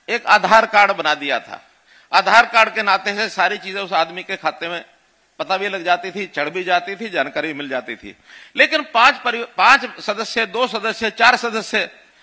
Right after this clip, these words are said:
या इससे भी ज्यादा एक परिवार में रहते हैं।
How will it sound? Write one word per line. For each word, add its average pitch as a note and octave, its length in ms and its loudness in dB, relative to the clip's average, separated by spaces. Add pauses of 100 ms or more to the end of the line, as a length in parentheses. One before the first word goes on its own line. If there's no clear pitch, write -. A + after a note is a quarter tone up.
या A3 100 0
इससे D4 240 0
भी D4 120 -2
ज्यादा G#3 440 4 (180)
एक A3 240 -2
परिवार G3 380 4
में G3 140 -4
रहते D#3 340 -4
हैं। G#2 280 -16